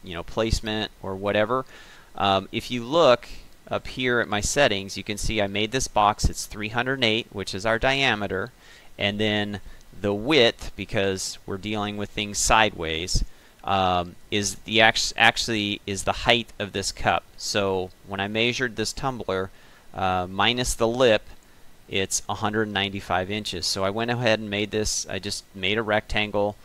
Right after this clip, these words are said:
three hundred eight for height, hundred ninety-five for width,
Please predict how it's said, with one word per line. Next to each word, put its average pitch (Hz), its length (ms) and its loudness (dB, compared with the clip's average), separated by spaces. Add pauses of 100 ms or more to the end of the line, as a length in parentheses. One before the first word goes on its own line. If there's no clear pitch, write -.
(220)
three 101 280 -6
hundred 117 320 -2
eight 113 260 2 (480)
for 95 140 -4
height, 120 420 2 (140)
hundred 107 240 -6
ninety-five 104 580 -2
for 92 140 -10
width, 110 340 -2